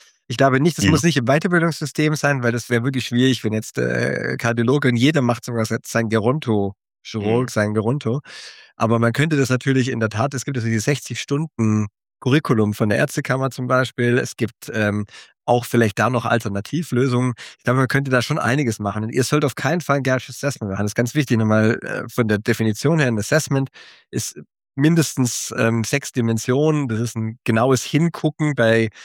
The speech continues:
Speaker 1: Patienten bezüglich Kognition, Emotion, A D Ls, Mobilität, sozialem Status und so weiter. Und das kostet Zeit, das hat man nicht im Alltag und das werden wir auch nie haben. Das heißt, das ist was, was der Geriater dann in seiner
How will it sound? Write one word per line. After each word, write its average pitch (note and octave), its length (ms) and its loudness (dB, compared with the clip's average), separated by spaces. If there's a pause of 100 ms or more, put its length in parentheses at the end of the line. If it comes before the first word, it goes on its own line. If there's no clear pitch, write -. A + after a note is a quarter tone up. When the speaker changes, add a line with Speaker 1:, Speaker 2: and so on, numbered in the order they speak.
(320)
Speaker 1:
Patienten B2 720 0
bezüglich A2+ 420 -4
Kognition, A#2+ 800 2
Emotion, A2+ 840 0
A B2 200 0
D - 140 -2
Ls, G#2 760 0
Mobilität, A#2 680 -2 (140)
sozialem A2+ 540 2
Status A2 380 -6
und C#3 200 -4
so G2 140 -6
weiter. D#3 400 4 (520)
Und A#2 140 0
das A#2+ 120 0
kostet B2+ 360 0
Zeit, A#2+ 240 0
das A#2+ 140 -8 (240)
hat D3 240 -4
man A#2+ 160 2
nicht G#2 160 -2
im G2 100 -6
Alltag F#2+ 280 0
und G2 100 -2
das - 80 -10
werden A2 120 2
wir A#2 60 0
auch A2 60 -2
nie B2+ 300 0
haben. A#2 320 2
Das A2+ 140 -12
heißt, A2 180 -2
das A#2 80 -8
ist B2 100 -8
was, B2+ 140 0
was B2 100 -4
der A2+ 140 -2
Geriater A2 420 2
dann A#2+ 220 0
in A2 40 -4
seiner G#2+ 340 -4